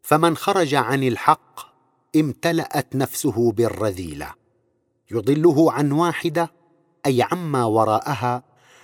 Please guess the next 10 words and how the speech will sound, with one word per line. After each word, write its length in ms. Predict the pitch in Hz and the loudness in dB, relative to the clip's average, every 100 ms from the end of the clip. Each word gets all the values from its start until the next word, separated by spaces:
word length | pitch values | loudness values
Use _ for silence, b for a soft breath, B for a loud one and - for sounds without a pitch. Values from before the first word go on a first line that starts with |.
| b | b
حتى 600 | - 147 - _ 131 120 | -4 -4 -4 _ 2 2
يقع 460 | 101 104 - 87 71 - _ _ _ _ | 2 -4 -4 -6 -6 -14 _ _ _ _
ليؤدبه، 960 | 131 180 165 - 147 120 90 90 73 76 - _ _ _ _ _ _ _ | -8 -4 -4 -2 -4 -4 -8 -10 -10 -12 -18 _ _ _ _ _ _ _
فلعله 800 | - 175 147 139 196 170 117 127 | -2 0 2 0 -2 -2 2 2
يتوب 480 | 117 104 - 139 113 | 2 0 -2 -2 0
وتطهر 840 | 117 104 98 151 - 95 110 107 104 | 0 0 -2 -4 -4 -6 -4 -2 -4
نفسه 640 | 143 - - 110 110 110 | -6 -8 -6 -4 -2 -2
من 320 | 104 170 143 | -4 -6 -6
مئات 540 | 110 - 120 107 90 104 | -6 -6 -4 -4 -4 -8
الأدران. 680 | 87 - 98 90 76 64 | -10 -10 -10 -8 -10 -12